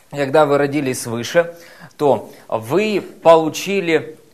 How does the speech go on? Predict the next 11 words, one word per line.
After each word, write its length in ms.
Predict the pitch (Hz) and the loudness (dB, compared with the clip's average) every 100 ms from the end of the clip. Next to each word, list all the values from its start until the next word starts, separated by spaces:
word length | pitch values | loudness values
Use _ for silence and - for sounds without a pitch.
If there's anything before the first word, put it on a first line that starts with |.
| _ _ _ | _ _ _
определённый 760 | - 139 143 139 160 175 165 156 | -2 0 -2 -2 0 0 -2 -4
плод. 460 | 156 160 143 - - | -4 -2 0 -2 -10
Писание 420 | 117 160 151 151 | -4 -2 -2 -2
говорит 320 | 147 160 160 | -4 -4 -4
нам 180 | 139 127 | -2 -2
об 140 | 120 | -2
этом. 300 | 113 110 107 | -4 -6 -10
Плод 500 | 98 139 165 160 127 | -12 -4 0 0 0
рождённого 640 | 131 120 127 170 151 131 | -4 -4 -4 -4 -2 -2
свыше 480 | 131 147 143 - 127 | -4 -6 -8 -6 -6
Духа 640 | 117 120 110 - 170 170 | -6 -8 -8 -2 -2 -4